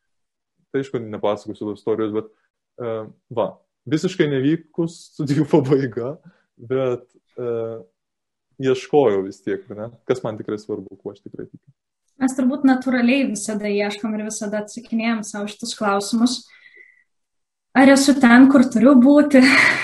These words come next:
Speaker 2: <laughs> Ar tai, ką darau, tikrai yra svarbu? Ir, ir man atrodo, kad tai natūraliai tiesiog, em,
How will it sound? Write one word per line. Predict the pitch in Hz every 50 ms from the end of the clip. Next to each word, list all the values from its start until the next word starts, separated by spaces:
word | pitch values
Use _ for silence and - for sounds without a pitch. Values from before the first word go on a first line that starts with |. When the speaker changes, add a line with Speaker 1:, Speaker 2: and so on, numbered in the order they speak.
| 254 277 277 277 - -
Speaker 2:
<laughs> | - - - - - - - - - - - - - - - - 254
Ar | 262 262 262
tai, | 302 320
ką | 320 330 302
darau, | 233 247 247 233 254 302 294
tikrai | - 254 - - 220 226 277 311 320
yra | 302 285 277 269
svarbu? | 277 - - 240 247 233 226 214 233 240 240 240 240 240 240 240 233 - _ _ _ _ _ _ _ _ _ _ -
Ir, | 240 240 240 233 233 233 240 240 240 240 233 - - 247
ir | 247
man | 240 240 240 233 247 247
atrodo, | 233 - 240 233 233 262 254
kad | 254 - 254 254 - _ _ _
tai | - 254 254
natūraliai | 247 247 233 240 247 240 240 226 214 226 262 277 262 247 233 -
tiesiog, | 233 233 - - 247 233 226 233 - - 240 226
em, | 220 226 226 226 226 226